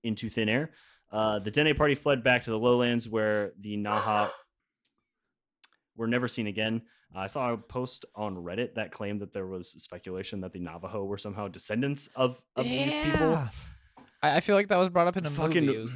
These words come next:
Speaker 2: or in a video, and I was just like, "Okay, wow."
Speaker 1: It's, yeah, again, that's, that's another fucking thread that is, is for another day. There is also, like, rumor that there is mastodon, or was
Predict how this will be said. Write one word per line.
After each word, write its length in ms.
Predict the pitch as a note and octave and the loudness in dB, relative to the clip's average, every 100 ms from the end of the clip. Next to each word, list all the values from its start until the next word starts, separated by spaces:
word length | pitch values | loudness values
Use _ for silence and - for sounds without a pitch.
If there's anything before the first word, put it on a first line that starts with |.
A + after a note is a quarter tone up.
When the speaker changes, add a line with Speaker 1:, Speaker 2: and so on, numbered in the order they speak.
| A#2+ | -4
Speaker 2:
or 160 | A#2+ A#2+ | 2 4
in 220 | A#2 A#2 | 4 2
a 60 | |
video, 380 | A#2 C3+ A#2+ G2 | 0 2 2 2
and 120 | F#2+ | 0
I 60 | G2 | -4
was 120 | F#2+ | -6
just 160 | G2+ - | -10 -10
like, 140 | G2 - _ _ _ - | -10 -10 _ _ _ -10
"Okay, 460 | G#2+ - G2 A#2+ B2 _ | -10 -6 -6 -6 -8 _
wow." 300 | - A1 - - | -8 -6 -6 -10
Speaker 1:
It's, 220 | G2+ - C3+ - F2+ | -16 -14 -16 -14 -2
yeah, 260 | C#3+ C3+ | 2 2
again, 240 | C3 D3 C#3+ | 2 2 2
that's, 180 | C#3+ | 0
that's 340 | C#3+ C3+ D3 - | 0 2 2 2
another 300 | C3 C3 C3 | 2 4 4
fucking 320 | C#3 B2 A#2+ | 4 2 0
thread 360 | A#2+ A#2+ B2 A#2 | 0 2 2 2
that 180 | A2+ G#2 A2 G#2 | 0 0 -2 -4
is, 200 | G2+ - | -6 -10
is 120 | G#2+ - | -10 -8
for 120 | G#2+ | -4
another 220 | A2 A2 | -2 -2
day. 360 | G2 A#2 A2+ A2+ _ - | 0 2 2 0 _ -4
There 120 | A2 | 0
is 100 | A2 | 0
also, 380 | A2 A2+ A2+ B2 | 0 -2 2 0
like, 200 | A2 G#2+ | 2 -2
rumor 460 | G#2+ G#2+ G2+ G#2 G#2 | -2 -6 -4 -4 -2
that 240 | G2+ F#2+ E2+ | -4 -6 -6
there 200 | F#2+ F2+ | -6 -6
is 220 | F2+ - | -8 -6
mastodon, 600 | G#2 A2 - G#2+ G#2+ G2+ | -2 -2 -2 -4 -4 -4
or 160 | A2+ G#2 | -4 -4
was 520 | F2+ G#2+ A2 G#2 F#2+ | -2 2 2 2 -4